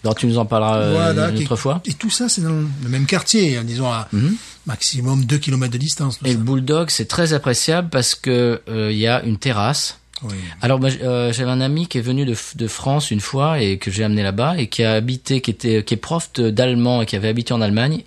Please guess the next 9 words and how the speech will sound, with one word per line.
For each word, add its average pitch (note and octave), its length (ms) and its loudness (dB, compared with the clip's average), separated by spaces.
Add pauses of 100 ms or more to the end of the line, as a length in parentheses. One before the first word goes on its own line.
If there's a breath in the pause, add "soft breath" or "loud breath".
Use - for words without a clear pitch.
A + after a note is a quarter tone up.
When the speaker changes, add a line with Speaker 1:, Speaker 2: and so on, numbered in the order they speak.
Speaker 1:
Il A2+ 160 0
a, A2+ 140 2
il A2 140 2
m'a A2 120 2
dit C#3+ 140 -4
que - 80 -4
ça B2 160 0
le, A2+ 160 0 (440)
l'extérieur C3+ 1120 0